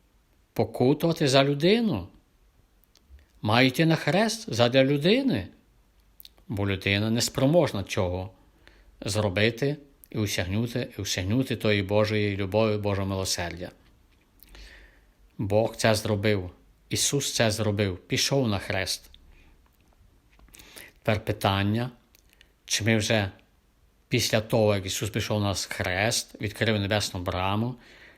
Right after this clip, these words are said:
чи ми вже зразу стали синами Божими?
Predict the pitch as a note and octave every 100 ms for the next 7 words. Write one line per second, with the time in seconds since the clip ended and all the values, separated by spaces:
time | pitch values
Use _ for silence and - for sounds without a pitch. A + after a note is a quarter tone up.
0 | _ - A#2 A#2+ A#2 A2+ A2 A#2+ A2 G#2
1 | - A2+ A2 G#2 - A2+ G#2+ G#2+ G2+ G2
2 | F#2+ F#2+ B2+ F#3+